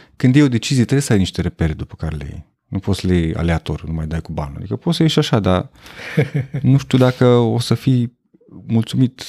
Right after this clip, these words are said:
Speaker 1: de locul în care ajungi. Bun, am zis că încep cu valorile. În, uh, în, uh, filozofia stoică sunt patru valori cardinale.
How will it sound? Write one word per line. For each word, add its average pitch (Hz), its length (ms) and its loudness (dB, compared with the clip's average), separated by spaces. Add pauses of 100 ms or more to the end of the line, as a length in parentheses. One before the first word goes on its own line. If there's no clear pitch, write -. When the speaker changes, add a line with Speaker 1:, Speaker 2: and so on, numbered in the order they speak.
(340)
Speaker 1:
de 113 320 0 (240)
locul 117 300 -4
în 113 60 -2
care 113 460 -4
ajungi. - 540 -2 (240)
Bun, 104 140 2
am 98 60 4
zis 107 100 0
că 117 60 0
încep 107 240 2
cu 107 100 -2
valorile. 90 640 2
În, 127 220 4
uh, 101 400 4 (640)
în, 98 160 -2
uh, 85 580 -2 (920)
filozofia 87 600 0
stoică 80 800 -4
sunt 123 240 -2
patru 113 240 0
valori 95 240 2
cardinale. 78 640 -4